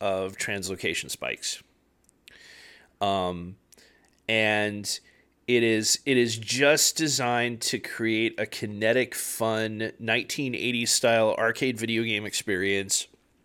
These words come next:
from raw nanopore data. Um, and it's, it's the one, it's the one compromise where we're just like, "Okay, let's design something that somebody will have a blast playing without knowing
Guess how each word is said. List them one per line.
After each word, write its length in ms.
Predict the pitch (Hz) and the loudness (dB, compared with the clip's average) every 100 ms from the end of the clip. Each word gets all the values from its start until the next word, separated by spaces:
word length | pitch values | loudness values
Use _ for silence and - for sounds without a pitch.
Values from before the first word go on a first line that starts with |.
| _ _ _ _ _ - | _ _ _ _ _ -14
from 480 | - - 131 139 123 | -4 4 6 6 6
raw 240 | 120 117 | 6 6
nanopore 480 | 107 104 104 98 85 | 2 -2 -2 -4 -2
data. 360 | 90 76 82 - _ - - - - - - - | -4 -4 -8 -12 _ -20 -18 -16 -18 -18 -18 -10
Um, 480 | - 117 104 98 95 - - _ _ - | 0 2 2 0 -6 -14 -20 _ _ -4
and 360 | 117 113 107 104 - | 0 2 0 -2 0
it's, 380 | 131 127 - - | 2 4 2 0
it's 320 | 135 135 - - | 4 4 4 2
the 140 | 131 | 2
one, 540 | 117 135 147 160 156 - | 2 2 4 2 -2 -2
it's 220 | 131 - | 0 0
the 60 | 131 | 0
one 200 | 147 147 | -2 0
compromise 800 | - 131 135 127 120 113 110 117 | 4 4 4 2 4 2 2 0
where 100 | 107 | -2
we're 120 | 113 | -2
just 220 | 117 - | 0 0
like, 200 | 107 92 | 0 0
"Okay, 260 | 120 127 107 | -2 0 0
let's 300 | 123 143 - | 2 0 0
design 480 | 170 143 120 131 | 0 0 2 2
something 600 | 127 120 113 120 117 113 | 0 -2 -2 -2 -2 -2
that 380 | 110 104 101 85 - - - - - | 2 4 4 2 -8 -20 -20 -20 -2
somebody 680 | - - 151 147 160 160 | 4 6 6 6 6 6
will 220 | 151 127 117 | 6 6 6
have 260 | 123 107 | 4 2
a 60 | 98 | 2
blast 480 | 104 104 127 - - | 2 4 6 4 0
playing 500 | 117 113 107 107 71 | 0 0 0 -4 -4
without 380 | 110 107 92 | -2 0 -2
knowing 240 | 107 101 | -4 -8